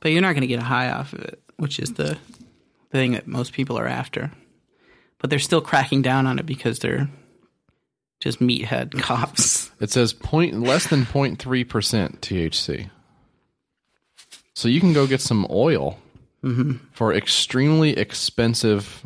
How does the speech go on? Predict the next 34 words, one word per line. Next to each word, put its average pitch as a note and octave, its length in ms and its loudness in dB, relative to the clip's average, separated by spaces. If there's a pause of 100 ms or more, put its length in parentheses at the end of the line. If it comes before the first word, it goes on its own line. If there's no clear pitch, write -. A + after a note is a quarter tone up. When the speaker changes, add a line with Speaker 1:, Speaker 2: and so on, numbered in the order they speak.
(140)
Speaker 2:
amounts F#2 440 0
of F2 140 -4
money. F2 340 -6 (1900)
And G2 80 2
then G#2+ 160 4
you G2+ 100 2
can F#2 220 0
put, - 300 -4
put D#3+ 160 0
a - 20 2
little D3 160 2
bit B2 140 2
on A2 140 2
your F#2 100 2
tongue A2 580 -2 (920)
and G2+ 100 0
then F#2+ 160 2
not G2 180 0
feel A2 240 0
anything F2+ 540 -2
Speaker 1:
Yeah. D2 160 0
Speaker 2:
and - 20 2
then G#2 120 2
have G2 140 -2
less G2 260 0
money F#2+ 440 0 (420)
and G#2 140 2
then G#2 100 2
have G2+ 220 0
the G2+ 80 0
bad G2 240 0
taste F#2+ 300 -2
of E2+ 140 -6
oil. F2 360 -2